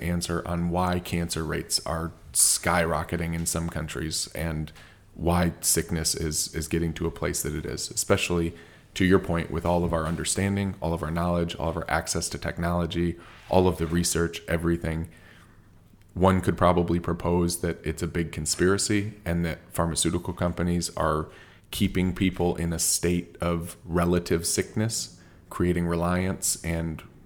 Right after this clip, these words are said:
repeat business, reliance on the government, reliance on big pharma, things like that, controlling how people function and, and the way that they live, right? That would be a pretty,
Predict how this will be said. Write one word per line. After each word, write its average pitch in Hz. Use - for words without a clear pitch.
repeat 85
business, 90
reliance 87
on 87
the 85
government, 92
reliance 87
on 85
big 85
pharma, 87
things 90
like 80
that, 87
controlling 87
how 92
people 90
function 90
and, 82
and 82
the 87
way 87
that 87
they 87
live, 107
right? -
That -
would 87
be 87
a 85
pretty, 87